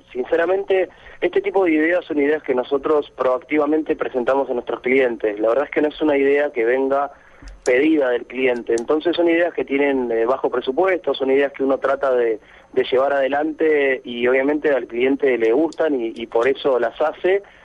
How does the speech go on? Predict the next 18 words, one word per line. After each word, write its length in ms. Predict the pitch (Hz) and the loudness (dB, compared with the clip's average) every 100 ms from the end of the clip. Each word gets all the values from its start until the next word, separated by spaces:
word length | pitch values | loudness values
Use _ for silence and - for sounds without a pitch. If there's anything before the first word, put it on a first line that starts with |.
| - - | -20 -8
Y 400 | 131 127 123 123 | -2 0 2 2
la 120 | 120 123 | 2 2
verdad 280 | 139 214 214 | 2 0 -2
es 60 | |
que 160 | - 143 | -2 0
hoy 180 | 160 160 | 0 2
uno, 460 | 180 175 147 131 | 2 0 0 -2
las 180 | 117 110 | -4 -4
herramientas 540 | 123 123 151 185 175 - | -2 0 0 0 -2 -4
que 120 | 120 | -4
tiene 360 | 143 151 147 | 0 2 2
al 80 | 123 | 2
alcance 340 | 117 156 156 143 | 0 -2 -2 -2
de 60 | |
la 80 | 123 | 0
mano 240 | 131 175 160 | 0 -2 -2
son 200 | 139 156 | -2 -2
estas 360 | 175 - 208 | -2 -2 -2